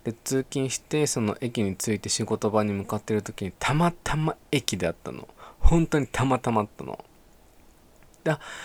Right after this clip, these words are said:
long time no see」みたいになって、その時はもうね、お互い忘れてたってわけじゃないけども、許してるっていうか、もうそういうわだかまりはなくなっていたから、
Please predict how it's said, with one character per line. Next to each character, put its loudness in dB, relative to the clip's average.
long 4
time 6
no 6
see」 4
み 2
た 2
い 4
に 0
な 0
っ -16
て、 -6
そ -2
の -2
時 0
は 4
も 0
う -8
ね、 -2
お 0
互 0
い -14
忘 -4
れ -2
て -2
た 2
っ 0
て 0
わ 2
け -4
じ -6
ゃ -4
な 0
い -4
け -6
ど -4
も、 0
許 0
し -6
て -2
る -4
っ -8
て -12
い -4
う -8
か、 -6
も -8
う -8
そ -4
う 0
い 0
う 0
わ 2
だ 0
か 2
ま 6
り 4
は 4
な 0
く -2
な 4
っ 0
て -6
い -4
た -4
か -6
ら、 -4